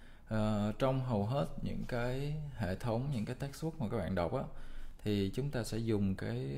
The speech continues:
ờ, cái terminology là method chứ chúng ta không gọi là hàm, để phân biệt là cái hàm bình thường ở ngoài và cái hàm bên trong class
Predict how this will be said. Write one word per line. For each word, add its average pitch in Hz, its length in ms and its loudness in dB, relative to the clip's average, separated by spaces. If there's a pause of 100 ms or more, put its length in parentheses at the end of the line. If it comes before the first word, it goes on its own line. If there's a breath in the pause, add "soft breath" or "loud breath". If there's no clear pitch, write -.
ờ, 110 360 0 (760 loud breath)
cái 123 160 -4
terminology 113 720 4
là 98 260 0 (200)
method 110 460 2 (160)
chứ 120 200 -2
chúng 120 160 -2
ta 113 80 -2
không 101 260 -2
gọi 87 180 -2
là 98 120 -4
hàm, 85 280 -4 (640 loud breath)
để 90 180 4
phân 127 260 4
biệt 92 280 4
là 80 240 0 (460 loud breath)
cái 147 120 0
hàm 87 400 2 (720)
bình 95 220 2
thường 90 380 2
ở 85 120 -2
ngoài 92 360 2 (260)
và 82 340 0
cái 107 120 -2
hàm 90 380 0
bên 95 140 0
trong 92 240 -2
class 104 340 -4